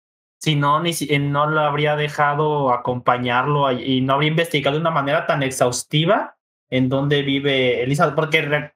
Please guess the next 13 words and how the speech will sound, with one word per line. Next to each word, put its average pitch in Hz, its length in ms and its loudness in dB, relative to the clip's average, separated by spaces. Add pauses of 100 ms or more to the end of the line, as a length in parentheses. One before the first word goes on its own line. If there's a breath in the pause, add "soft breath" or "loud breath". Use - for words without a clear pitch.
recordemos 165 760 -2 (380 loud breath)
que 165 200 0
durante 151 360 0
la 135 120 2
película 151 360 0
se 185 100 -2
ve 151 180 0
que 180 420 -2
pre-, 156 180 0
sí 175 160 -2
se 262 140 0
mandaban 190 400 0
cartas 202 640 -2